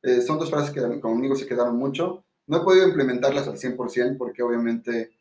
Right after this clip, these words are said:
es el pensamiento de otra persona, ¿no? Pero a mí me gustan y, y siempre intento, pues,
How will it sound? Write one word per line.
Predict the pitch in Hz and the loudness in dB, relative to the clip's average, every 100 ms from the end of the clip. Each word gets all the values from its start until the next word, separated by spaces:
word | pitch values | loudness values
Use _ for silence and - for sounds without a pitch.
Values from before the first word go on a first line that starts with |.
| _ - | _ -12
es | 139 | -8
el | 120 | -6
pensamiento | 113 110 113 113 117 | -6 -6 -4 -4 -6
de | |
otra | 107 - | -6 -10
persona, | - - 117 101 | -12 -8 -6 -4
¿no? | 104 139 147 _ _ _ _ | -6 -6 -10 _ _ _ _
Pero | 123 120 | 0 2
a | |
mí | 131 | 2
me | 143 | 2
gustan | 139 147 151 160 160 | 2 -2 -2 -6 -6
y, | 117 - | -8 -10
y | - _ _ - - - _ | -18 _ _ -20 -16 -16 _
siempre | - 110 104 110 | -20 -16 -14 -14
intento, | 117 113 127 123 | -14 -12 -12 -12
pues, | - - _ _ | -18 -20 _ _